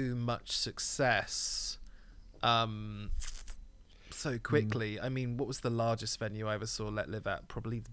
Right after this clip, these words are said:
Speaker 1: Dome, which is what, like, six hundred cap? And
Speaker 2: Oh, they, they played the Electric Ballroom.
Speaker 1: Oh, yes. No, of course. The, no, sorry. It was the Electric Ballroom, wasn't it? Um, I can't remember if it was sold out or not.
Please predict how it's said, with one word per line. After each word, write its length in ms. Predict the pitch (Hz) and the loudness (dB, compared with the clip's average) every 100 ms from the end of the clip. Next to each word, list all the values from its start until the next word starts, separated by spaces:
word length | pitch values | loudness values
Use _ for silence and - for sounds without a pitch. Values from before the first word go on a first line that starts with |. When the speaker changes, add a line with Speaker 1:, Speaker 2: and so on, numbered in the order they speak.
| - | -4
Speaker 1:
Dome, 460 | 104 107 117 147 151 - - - - - - - - - | 0 0 -2 -6 -10 -18 -20 -18 -12 -12 -12 -14 -14 -10
which 220 | - - - | -8 -6 -6
is 100 | - | -2
what, 240 | 80 71 - - | 0 0 -6 -8
like, 180 | 65 - | -10 -6
six 300 | - 85 - | -4 -4 -4
hundred 320 | 101 95 92 | -4 -6 -8
cap? 340 | - 98 - - - - - - - - | -6 -6 0 0 0 -2 -18 -18 -18 -2
And 420 | - 104 95 87 - | 0 2 0 -2 4
Speaker 2:
Oh, 160 | 170 | 6
they, 120 | 180 175 - | 6 2 0
they 120 | 185 | 2
played 220 | 214 185 | 4 4
the 40 | |
Electric 340 | 123 120 - 104 | 4 2 -2 -2
Ballroom. 380 | 117 98 92 117 - - - - | -2 -2 -2 -6 -8 -14 -10 8
Speaker 1:
Oh, 160 | - 415 | 12 12
yes. 260 | 427 - - | 12 6 4
No, 100 | - | 4
of 80 | 277 | 6
course. 220 | - - | 4 4
The, 220 | - 165 107 | 4 -2 6
no, 120 | 226 | 6
sorry. 280 | 123 - 107 | 6 4 4
It 80 | 127 | 4
was 120 | 151 | 4
the 60 | 117 | 4
Electric 280 | 104 - - | 0 -4 -4
Ballroom, 280 | 104 90 | -6 -2
wasn't 220 | 107 95 80 | -4 -4 -8
it? 100 | - - - - | -10 -12 -14 -2
Um, 340 | 131 131 131 143 | 4 8 8 6
I 80 | 143 | 2
can't 300 | - 233 185 | 4 4 4
remember 260 | 190 170 | 4 4
if 100 | 131 | 2
it 60 | 143 | 0
was 100 | - | 2
sold 320 | - 131 123 | 6 6 6
out 200 | 135 123 | 4 4
or 160 | 98 98 | 0 -2
not. 280 | 95 101 | -2 -4